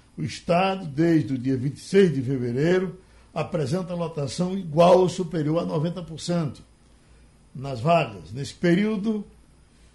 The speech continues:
estava a maior parte do tempo com noventa e sete por cento de ocupação,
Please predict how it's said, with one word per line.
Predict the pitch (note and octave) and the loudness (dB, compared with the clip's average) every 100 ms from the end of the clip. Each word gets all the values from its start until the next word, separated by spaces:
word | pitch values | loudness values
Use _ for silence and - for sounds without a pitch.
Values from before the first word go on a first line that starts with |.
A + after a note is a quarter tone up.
| _ | _
estava | - - E3+ D#3+ D3 D3+ - | -12 -6 -4 -2 -2 -4 -6
a | D3 | -2
maior | D3+ F#3 F3+ | 4 6 4
parte | - F3 D3+ C#3 D3 | 0 -2 0 -2 -6
do | C3+ | -6
tempo | B2 F3 F#3 | -4 -6 -6
com | - G#3 | -6 -6
noventa | G#3 G#3+ G3+ C3+ A2+ E3 G3 G3+ F#3 | -2 2 2 0 0 0 2 0 -4
e | D#3 | -8
sete | - E3 E3+ | -6 -6 -6
por | - D3+ | -12 -14
cento | - D#3 D#3+ D#3+ | -4 -4 -4 -8
de | E3+ | -10
ocupação, | D3 - D3 A#2 D3 D3 D#3+ D#3 | -12 -10 -12 -10 -8 -8 -8 -10